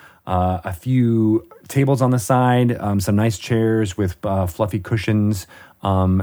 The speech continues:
as well as a table. Uh, on one of those tables, there's, um, what looks like a picked over, um, uh, charcuterie board.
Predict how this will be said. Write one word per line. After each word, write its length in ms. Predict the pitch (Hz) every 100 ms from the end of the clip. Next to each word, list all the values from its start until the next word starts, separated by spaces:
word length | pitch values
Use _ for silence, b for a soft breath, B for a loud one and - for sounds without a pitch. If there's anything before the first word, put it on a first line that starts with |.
| 90
as 320 | 98 92 87
well 300 | 95 101 101
as 480 | 101 95 95 92 85 -
a 520 | 101 95 92 92 90
table. 480 | - 107 104 95 95
Uh, 120 | 92 101
on 220 | 107 107
one 120 | 104 101
of 40 |
those 80 | 92
tables, 360 | 104 90 92 85
there's, 380 | 90 87 80 -
um, 320 | 90 87 85
what 260 | - 92 98
looks 160 | 104 -
like 120 | 87
a 40 |
picked 280 | 85 101 -
over, 360 | 98 92 90 85 B B B _
um, 420 | 95 85 80 78 78 _ _ -
uh, 80 | 90
charcuterie 680 | 82 95 87 113 107 87 87
board. 340 | 80 73